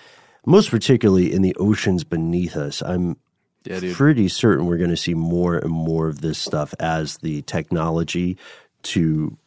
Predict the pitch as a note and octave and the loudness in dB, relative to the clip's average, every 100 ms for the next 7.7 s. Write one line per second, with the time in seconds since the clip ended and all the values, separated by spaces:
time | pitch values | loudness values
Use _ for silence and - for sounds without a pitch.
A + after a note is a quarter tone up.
0 | _ _ G2+ E2+ _ A2+ G2+ F#2+ G#2+ F2+ | _ _ -16 -16 _ 0 2 2 0 -2
1 | F#2+ F#2+ E2+ - F#2+ F2 - G2+ F#2 D#2 | -4 -4 -6 -2 -2 -2 -4 -4 -4 -8
2 | - F#2 E2+ - F2+ F2 F2 F2+ F2 E2 | -2 -2 -2 -2 -2 0 0 -2 -2 -2
3 | E2+ G#2+ G#2+ - D#2+ F#2 F2 F2+ D#2+ F2 | 0 -2 -4 -10 -4 -4 -2 -6 -4 -2
4 | F#2 F2 F2+ D#2 D2+ - E2+ - G2 F2+ | -2 -2 -2 -2 -6 -8 -8 -4 -4 -4
5 | - E2+ E2 E2 E2+ - F#2 - E2 F#2 | -6 -4 -4 -4 -8 -6 -6 -6 -4 -4
6 | F2 - D#2 D2+ F2 D#2 - E2 - D2 | -4 -4 -6 -4 -8 -6 -6 -6 -8 -8
7 | D2+ C#2+ F2 D2+ D2+ - | -10 -6 -4 -4 -6 -8